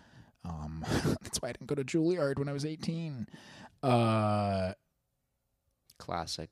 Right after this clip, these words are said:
Speaker 1: you know.
Speaker 2: classic recruit story,
Speaker 1: Um,
Speaker 2: bro.
Speaker 1: <clears throat> So, uh, yeah, I don't know. I don't know what happened to any of those people.
Speaker 2: That's what's up. After this, we should look 'em up, see what's what. Maybe
Speaker 1: Yeah, we
Speaker 2: have
Speaker 1: should
Speaker 2: 'em on
Speaker 1: look
Speaker 2: the
Speaker 1: 'em
Speaker 2: pod.
Speaker 1: we should look 'em up on Facebook.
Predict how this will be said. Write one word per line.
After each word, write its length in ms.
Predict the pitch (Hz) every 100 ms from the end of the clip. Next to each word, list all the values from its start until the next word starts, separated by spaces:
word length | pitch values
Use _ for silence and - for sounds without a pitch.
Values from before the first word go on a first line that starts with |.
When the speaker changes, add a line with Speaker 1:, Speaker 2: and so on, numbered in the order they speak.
| -
Speaker 1:
you 80 | 127
know. 60 |
Speaker 2:
classic 320 | 110 95 90 80
recruit 520 | 82 - 95 90 -
story, 240 | - -
Speaker 1:
Um, 260 | 127 117 107
Speaker 2:
bro. 220 | 101 82 - _ - _ - - - - _ _ _ _ _ _ -
Speaker 1:
<clears throat> 200 | 294 294 170 139
So, 320 | - 165 143
uh, 540 | - 131 120 117 110 - - - - _ _ _ _ _ - _ _ _ _ _ _ _ _ _
yeah, 260 | 110 131 120
I 60 | 120
don't 140 | 127
know. 140 | 127 135
I 60 | 113
don't 140 | 110
know 80 | 113
what 100 | 110
happened 260 | 113 104
to 40 | 104
any 100 | 104
of 80 | 98
those 140 | 98
people. 340 | - 104 95 95 - - -
Speaker 2:
That's 140 | 113
what's 220 | 113 - 127
up. 220 | 120 - _ -
After 240 | 120 -
this, 160 | 98 113
we 60 |
should 160 | - 110
look 160 | 110
'em 80 | 123
up, 140 | 113 -
see 100 | 110
what's 220 | 107 -
what. 180 | 117 - _ _
Maybe 100 | - 110
Speaker 1:
Yeah, 80 |
we 60 | 104
Speaker 2:
have 80 | 110
Speaker 1:
should 100 | 110
Speaker 2:
'em 40 |
on 40 | 110
Speaker 1:
look 80 | 104
Speaker 2:
the 40 |
Speaker 1:
'em 60 | 117
Speaker 2:
pod. 240 | 113 90 - -
Speaker 1:
we 60 | 113
should 180 | - 107
look 140 | 107
'em 60 | 113
up 120 | 104
on 100 | 101
Facebook. 480 | - 92 - - 85